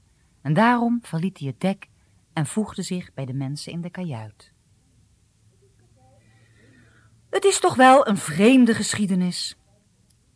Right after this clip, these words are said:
De stem van Tors de tuinman klonk uit boven het rumoer binnen de kajuit. "We zijn aan boord van een schip gezet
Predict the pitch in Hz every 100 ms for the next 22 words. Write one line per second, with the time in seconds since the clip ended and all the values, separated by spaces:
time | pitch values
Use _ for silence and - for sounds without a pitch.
0 | _ - - - 196 202 180 175 165 -
1 | 147 202 208 190 175 165 156 _ _ -
2 | 170 160 175 233 240 - 240 277 262 240
3 | 233 190 190 202 202 202 - 202 202 196
4 | 196 165 147 147 - _ _ _ _ _
5 | _ _ _ _ _ _ _ _ _ 160
6 | 196 170 156 156 196 240 254 240 - 127
7 | 131 - 269 269 262 233 220 220